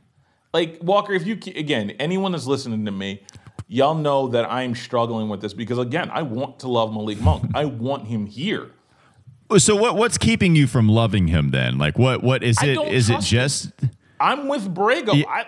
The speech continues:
Speaker 1: I, like, I don't
Speaker 2: But what, what, but why though? Like, why don't you trust him?
Speaker 1: Why don't I trust him? I think while he did come back, while he did come back from that ankle injury and he clearly wasn't the same,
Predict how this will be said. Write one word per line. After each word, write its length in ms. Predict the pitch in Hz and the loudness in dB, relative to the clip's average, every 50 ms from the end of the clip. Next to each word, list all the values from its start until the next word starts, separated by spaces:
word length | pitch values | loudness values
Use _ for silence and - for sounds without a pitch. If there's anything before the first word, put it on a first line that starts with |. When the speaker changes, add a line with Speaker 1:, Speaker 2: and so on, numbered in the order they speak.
| - - | -4 -2
Speaker 1:
I, 120 | 180 214 - - | -2 -2 -2 -4
like, 280 | 202 226 220 220 - - - | -4 -2 -2 -4 -6 -4 0
I 140 | 196 262 269 | 0 0 0
don't 340 | 214 247 247 247 247 - - - | 0 -2 -4 -4 -4 -8 -14 -8
Speaker 2:
But 320 | - - 135 113 180 185 170 | 0 2 4 4 4 6 4
what, 180 | 175 180 165 | 4 4 4
what, 260 | 165 170 185 175 151 127 | 4 2 2 2 2 2
but 120 | 139 117 | 0 2
why 420 | 107 120 147 151 98 69 60 57 | 4 4 4 4 2 0 -2 -2
though? 280 | 67 69 - - 50 - | -4 -4 -4 -4 -6 -2
Like, 220 | - 90 98 95 92 | 0 2 2 4 4
why 160 | 110 113 107 | 4 4 4
don't 140 | 95 78 62 | 2 0 -2
you 60 | 71 | -4
trust 260 | - - - - - | -4 -6 -6 -4 -2
him? 40 | - | 0
Speaker 1:
Why 120 | 147 175 | 0 2
don't 260 | 185 185 220 226 220 226 | 2 0 0 0 0 0
I 120 | 226 226 | 0 0
trust 340 | 226 - 240 240 226 - - | 0 0 0 -2 -2 -2 -4
him? 280 | 254 247 247 247 - - _ _ _ _ _ - | -4 -4 -4 -6 -10 -16 _ _ _ _ _ 2
I 140 | 160 175 185 | 2 4 4
think 520 | 180 - - 202 214 220 226 220 226 - _ _ _ _ _ _ _ _ _ _ _ _ _ _ _ - | 2 0 -4 -2 -2 -2 -2 -4 -6 -12 _ _ _ _ _ _ _ _ _ _ _ _ _ _ _ -10
while 480 | 151 120 135 160 175 202 220 226 226 | -6 0 4 6 6 6 6 4 2
he 140 | 214 214 208 | 0 -4 -6
did 260 | 160 135 175 180 160 | -4 -2 -2 -4 -2
come 260 | - 175 165 143 123 | -2 -4 -4 -2 0
back, 460 | 110 104 104 117 175 202 - - - _ _ _ _ _ _ _ _ _ _ _ _ _ | 0 2 2 2 2 0 -4 -10 -20 _ _ _ _ _ _ _ _ _ _ _ _ _
while 260 | - 139 139 143 156 | 2 2 4 4 2
he 100 | 160 165 | 0 -2
did 200 | 151 160 156 156 | -2 -4 -4 -4
come 180 | 156 170 143 123 | -2 -4 0 2
back 220 | 127 139 139 143 | 2 2 2 0
from 140 | - 165 160 | -4 -6 -4
that 260 | 156 156 151 160 151 - | -2 -2 -2 -4 -6 -6
ankle 260 | 151 160 156 170 160 165 | -6 -4 -4 -4 -4 -4
injury 240 | 165 156 151 156 | -4 -4 -4 -4
and 100 | 143 131 | -4 -4
he 100 | 127 117 110 | -4 -6 -8
clearly 400 | 110 - - 135 139 143 147 143 | -6 -4 -2 -2 -2 -2 -2 -2
wasn't 320 | 131 131 127 120 131 120 | 0 0 0 -2 -4 -8
the 80 | 120 113 | -8 -8
same, 440 | - - 127 127 131 139 143 143 | -6 -6 -6 -4 -4 -6 -8 -10